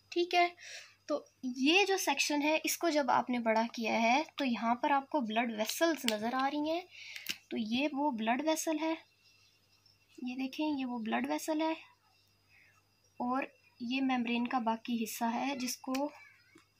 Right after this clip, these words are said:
मैं, अ, चलें इस color से दिखा देती हूँ। ये close हो गई है। ये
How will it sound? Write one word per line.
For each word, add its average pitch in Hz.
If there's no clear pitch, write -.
मैं, 240
अ, 220
चलें -
इस -
color -
से -
दिखा -
देती -
हूँ। 302
ये 254
close 226
हो 220
गई -
है। -
ये 285